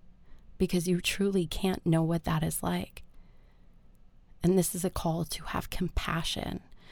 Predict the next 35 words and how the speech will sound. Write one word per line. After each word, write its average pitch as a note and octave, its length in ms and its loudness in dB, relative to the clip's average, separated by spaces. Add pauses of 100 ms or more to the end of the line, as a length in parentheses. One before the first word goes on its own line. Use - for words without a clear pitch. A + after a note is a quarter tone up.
(300)
and F3 120 6
a E3+ 40 0
call E3+ 460 0
to D#3+ 540 0
look D#3+ 360 0
at - 140 -2
yourself - 760 -6 (800)
and D#3+ 440 4 (140)
try F#3 400 2
to - 320 -4
understand E3+ 1200 0 (380)
that F3 220 0
this G3 160 4
system, - 640 4
this E3 200 0
country G#3 520 0
that E3+ 200 2
we D#3+ 140 0
live E3+ 320 2
in, D#3 320 0 (440)
it's - 220 2
not A3 200 2
that F#3 140 6
it's D3+ 140 0
broken. E3 640 4
It - 140 2
was F3 200 2
built G3+ 640 4 (580)
by F3 180 10
white F3+ 340 0
men, F#3+ 380 6
and D#3+ 140 4
it E3 80 2
is F3+ 200 6
for G3 460 2